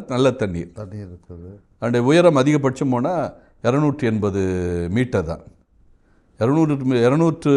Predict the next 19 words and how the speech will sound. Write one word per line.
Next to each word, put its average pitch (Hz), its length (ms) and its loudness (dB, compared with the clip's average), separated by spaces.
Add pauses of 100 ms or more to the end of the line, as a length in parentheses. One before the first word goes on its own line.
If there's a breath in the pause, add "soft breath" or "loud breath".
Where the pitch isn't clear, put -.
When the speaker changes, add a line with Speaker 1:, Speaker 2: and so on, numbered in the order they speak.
Speaker 1:
எண்பது 120 300 2
மீட்டர் 131 340 2
எங்கே 107 320 0
இருக்கிறது? 98 480 -2 (300)
Speaker 2:
ஆயிரத்தி 117 440 -8
Speaker 1:
அஹ், 117 400 4
நான், 135 400 4
நானூறு 143 420 4
மீட்டர் 127 280 0
எங்கே 110 200 -2
இருக்கிறது? 87 340 -4
ஏறக்குறைய 123 340 -2
நூற்றி 151 200 -2
இருபது 127 160 0
மீட்டர் 165 260 0
கீழே 170 260 0
போகுது. 90 260 -8
Speaker 2:
கீழே 131 180 -6
போகிறது. 87 560 -14